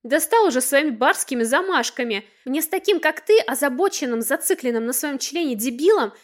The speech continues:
западло рядом стоять. Пшёл вон!" Боже. В страхе закрыла рот. Это в самом деле я сказала? Неужели я так могу? Надеюсь, никто из моих деток и Вера Ильинична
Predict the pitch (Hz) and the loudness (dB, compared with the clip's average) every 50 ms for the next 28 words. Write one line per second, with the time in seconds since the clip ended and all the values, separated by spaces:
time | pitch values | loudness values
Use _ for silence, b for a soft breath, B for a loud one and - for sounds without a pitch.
0 | b b b - 233 262 - 320 269 302 349 370 370 349 392 381 370 247 226 220 | b b b -4 -2 2 2 4 4 4 2 2 4 4 4 4 4 2 0 -2
1 | - - - 226 233 226 208 190 - - - _ _ _ _ _ _ - - 359 | -2 -2 0 0 2 2 2 0 -2 -4 -10 _ _ _ _ _ _ -4 0 2
2 | 415 415 359 294 381 403 359 240 196 190 - _ _ _ _ _ _ _ _ _ | 4 4 4 6 6 6 6 4 2 -2 -8 _ _ _ _ _ _ _ _ _
3 | _ _ _ _ _ _ _ _ _ _ 214 190 196 190 - - 202 190 190 - | _ _ _ _ _ _ _ _ _ _ -16 -16 -14 -14 -14 -14 -12 -14 -16 -18
4 | _ _ _ _ _ _ _ _ _ _ _ _ _ _ _ - - - 214 214 | _ _ _ _ _ _ _ _ _ _ _ _ _ _ _ -14 -12 -10 -10 -10
5 | 220 220 - 233 - 202 - - 220 202 202 208 208 196 175 170 _ _ _ _ | -10 -12 -14 -14 -14 -14 -12 -10 -10 -10 -10 -10 -12 -14 -16 -18 _ _ _ _
6 | _ _ _ _ _ _ _ _ _ - 208 202 - 220 - - 226 220 220 220 | _ _ _ _ _ _ _ _ _ -16 -14 -12 -8 -8 -6 -6 -6 -6 -6 -8
7 | 220 - 226 220 202 208 202 220 240 - - - 285 262 - 202 196 190 185 - | -4 -2 -2 -2 -2 -4 -8 -8 -10 -10 -10 -10 -14 -12 -12 -12 -12 -14 -16 -18
8 | _ _ _ _ _ _ _ _ _ _ _ _ 214 220 214 - - 269 285 269 | _ _ _ _ _ _ _ _ _ _ _ _ -8 -6 -6 -2 0 2 2 2
9 | 262 240 285 285 - 311 320 285 320 330 320 269 302 320 294 202 - b b b | 0 -2 -2 -2 -4 -4 -2 -2 -2 -2 0 0 2 2 2 2 -2 b b b
10 | b b b b _ _ _ - 240 269 214 233 269 269 247 - 269 285 285 - | b b b b _ _ _ -4 -4 -2 -2 -2 -2 -2 -2 -4 -4 -6 -6 -4
11 | - 330 294 247 - 240 233 240 240 226 240 - 285 339 349 339 262 226 - - | -2 -2 -2 0 -2 -2 -2 -2 -2 -2 -4 -4 -4 -4 -2 -2 -4 -4 -6 -10
12 | - - 220 220 220 226 202 262 277 262 262 254 233 247 277 349 370 320 - - | -12 -8 -6 -4 -4 -4 0 0 0 0 0 -2 -2 -2 -2 -2 -2 -4 -4 -4
13 | 262 254 247 | -6 -6 -8